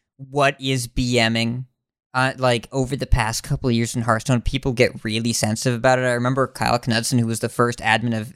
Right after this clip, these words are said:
Masters Tour qualifiers, said the number one most common complaint that he received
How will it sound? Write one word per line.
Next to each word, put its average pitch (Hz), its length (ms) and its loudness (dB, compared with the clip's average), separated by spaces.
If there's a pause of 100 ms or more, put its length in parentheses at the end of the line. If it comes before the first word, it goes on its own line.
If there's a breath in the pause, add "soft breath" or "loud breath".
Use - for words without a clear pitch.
Masters 110 340 -4
Tour 113 220 0
qualifiers, - 680 -2 (400)
said 135 260 2
the 127 140 0
number 131 580 0
one 135 400 0
most 123 260 0
common 123 360 2
complaint 117 500 0
that 113 140 -4
he 117 180 -4
received 117 720 -2